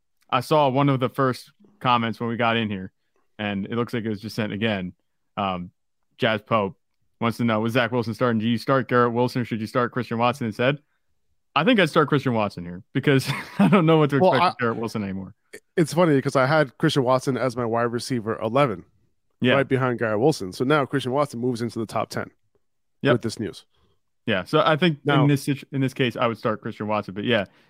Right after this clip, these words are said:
Speaker 1: I think Garrett Wilson now becomes benchable in, in, in, in some, in some cases.
Speaker 2: In some cases, 'cause you might have been starting him over some studs. So yeah, he does become be-, Garrett Wilson does become benchable at this point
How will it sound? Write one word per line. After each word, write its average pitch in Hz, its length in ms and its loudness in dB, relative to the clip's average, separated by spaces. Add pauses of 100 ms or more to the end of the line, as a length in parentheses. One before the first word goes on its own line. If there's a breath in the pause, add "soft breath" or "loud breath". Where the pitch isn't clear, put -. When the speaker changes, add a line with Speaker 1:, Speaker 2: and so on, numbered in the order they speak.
(200 soft breath)
Speaker 1:
I 117 80 0
think 147 240 0 (580)
Garrett 147 280 2
Wilson 135 360 0
now 123 160 2
becomes 117 400 -4 (300)
benchable 117 480 -2 (760)
in, 127 160 -2
in, 123 240 -2
in, 120 220 0
in 120 220 -4
some, 113 260 -2
in 123 100 -6
some 107 200 -4
cases. - 440 -6 (640)
Speaker 2:
In 151 80 0
some 165 220 0
cases, 160 420 0
'cause 117 240 -2
you 127 80 -2
might 131 160 2
have 127 80 -2
been 127 120 -2
starting 127 400 -2
him 117 180 -4
over 117 240 -2
some 104 160 -8
studs. 131 340 0
So 123 140 -4
yeah, 120 260 0 (320 soft breath)
he 143 120 -4
does 151 200 4
become 135 320 -2
be-, 131 80 0 (140)
Garrett 139 220 4
Wilson 135 200 0
does 135 160 2
become 131 320 -4
benchable 117 540 -4
at 123 160 -4
this 117 160 -6
point 170 400 2